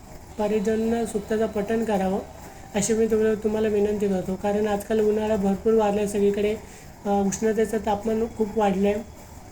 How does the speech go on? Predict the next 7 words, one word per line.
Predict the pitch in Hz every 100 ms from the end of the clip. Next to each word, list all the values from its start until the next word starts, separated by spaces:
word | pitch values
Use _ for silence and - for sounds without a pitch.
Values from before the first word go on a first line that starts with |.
| -
तर, | 208 208
अ, | 214 214 214 208
वरुण | 208 226 226
देवतेला | 214 214 220 220
आणि | 214
स्वामी | 220 214 208
महाराजांना, | 214 208 202 214 214 220 220